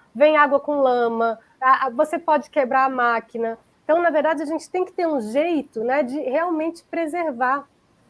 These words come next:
esse reservatório como o estoque de água doce que ele é, né? E aí ele realmente muito precioso pra fazer o balanceamento do setor elétrico,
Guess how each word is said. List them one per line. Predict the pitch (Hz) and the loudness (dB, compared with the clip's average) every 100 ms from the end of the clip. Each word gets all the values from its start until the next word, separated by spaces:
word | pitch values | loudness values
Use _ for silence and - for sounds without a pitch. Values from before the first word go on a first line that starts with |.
| _ - | _ -4
esse | 240 233 | -4 -2
reservatório | 247 240 233 226 285 320 311 | -2 0 0 0 2 0 2
como | 320 339 349 _ _ 277 | 2 2 -4 _ _ -6
o | |
estoque | 285 - 277 269 | -4 2 2 2
de | 285 | -2
água | 277 285 | 0 0
doce | 233 262 269 | 2 0 -2
que | - | -6
ele | 311 392 | -4 0
é, | 262 226 - _ _ _ - | -2 -2 -6 _ _ _ -4
né? | 220 254 | 0 2
E | 247 247 | 4 6
aí | 247 277 | 6 4
ele | 330 277 311 320 | 6 6 6 2
realmente | 277 294 277 277 | 0 0 0 -4
muito | 269 311 - | -6 -8 -6
precioso | 330 302 - 254 269 285 | -4 -4 -2 0 0 0
pra | - 247 | -6 -6
fazer | 247 233 | -4 -4
o | 233 | -2
balanceamento | 240 240 240 240 220 220 214 | -2 -2 -2 -4 -2 -4 -10
do | |
setor | 220 214 214 208 | -8 -6 -4 -2
elétrico, | 196 240 359 - | 2 2 0 -6